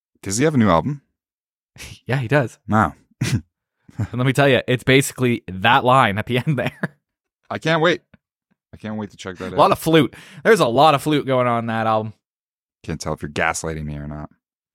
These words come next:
Speaker 2: I am not.
Speaker 1: I think that's it we have for chapter ten.
Speaker 2: That's it. That's it. I'm taking a look at the rules real quick. I don't see any new, new points for either of us
Speaker 1: Not really. I
Speaker 2: at
Speaker 1: mean,
Speaker 2: the
Speaker 1: you could
Speaker 2: moment.
Speaker 1: argue kid's too smart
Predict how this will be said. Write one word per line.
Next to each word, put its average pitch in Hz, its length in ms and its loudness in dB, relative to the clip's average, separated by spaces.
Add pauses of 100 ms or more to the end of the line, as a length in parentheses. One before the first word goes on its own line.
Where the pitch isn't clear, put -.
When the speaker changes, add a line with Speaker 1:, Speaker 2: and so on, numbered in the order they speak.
(280)
Speaker 2:
I 117 120 2
am 110 140 2
not. 95 280 -2 (300)
Speaker 1:
I 131 60 -8
think 202 220 -2
that's 220 200 2
it 214 140 0
we 180 140 0
have 160 240 2
for 180 340 -2
chapter 170 320 -6
ten. 160 320 -6 (840)
Speaker 2:
That's 139 160 -6
it. - 200 0 (180)
That's 160 220 -2
it. 262 260 0 (560)
I'm 156 120 -4
taking 175 260 0
a 170 40 2
look 170 180 0
at 147 120 -4
the 151 220 2
rules 151 320 0
real 156 160 0
quick. 180 280 -2
I 143 120 2
don't 175 360 -2
see 185 280 -4
any 170 160 -4
new, 156 360 -2 (380)
new 131 160 -6
points 175 400 -4
for - 160 -4
either 165 320 0
of 156 80 0
us - 380 -4 (260)
Speaker 1:
Not 120 160 4
really. 123 180 6
I 131 40 6
Speaker 2:
at 131 60 4
Speaker 1:
mean, 147 100 2
Speaker 2:
the 156 80 4
Speaker 1:
you 160 60 4
could 143 100 4
Speaker 2:
moment. 143 200 6
Speaker 1:
argue 143 300 4
kid's 127 320 0
too 120 160 0
smart 110 380 2